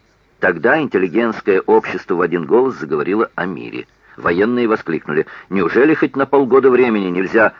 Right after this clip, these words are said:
вдохнуть в интеллигенцию России чувство патриотизма?» Милюков писал:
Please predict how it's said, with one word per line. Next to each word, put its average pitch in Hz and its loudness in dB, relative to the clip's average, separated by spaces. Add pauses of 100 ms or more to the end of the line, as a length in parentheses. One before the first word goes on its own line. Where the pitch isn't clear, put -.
(100)
вдохнуть 101 0
в 95 -2
интеллигенцию 101 0
России 151 -4
чувство 160 -4
патриотизма?» - -8 (1200)
Милюков 110 0
писал: - -8